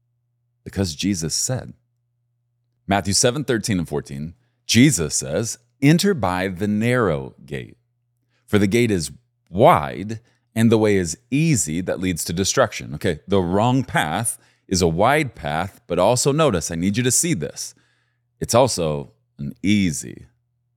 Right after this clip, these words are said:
path. I know our flesh doesn't want to hear this, but trust me, the Spirit of the living God definitely wants our hearts not just to hear this, but to live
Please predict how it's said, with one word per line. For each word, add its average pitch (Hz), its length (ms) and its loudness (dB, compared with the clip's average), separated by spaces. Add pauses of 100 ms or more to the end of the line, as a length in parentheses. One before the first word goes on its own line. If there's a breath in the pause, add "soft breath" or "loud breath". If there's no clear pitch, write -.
(100)
path. - 360 -8 (480)
I 78 60 0
know 98 100 2
our 107 100 4
flesh 117 300 0
doesn't 113 240 -4
want 104 120 -4
to 92 60 -6
hear 120 200 -2
this, - 400 -12 (200 soft breath)
but 69 120 -10
trust 135 280 4
me, 82 220 -2 (420 soft breath)
the 90 120 2
Spirit 120 320 0
of 104 60 -4
the 104 100 0
living 104 220 0
God 107 240 0
definitely 95 500 -2
wants 87 520 -2
our 82 220 -2
hearts 82 500 -4
not 87 180 -6
just 85 200 -6
to 73 80 -10
hear 117 300 -2
this, 76 280 -6
but 85 200 -6
to 90 120 -2
live 117 360 -8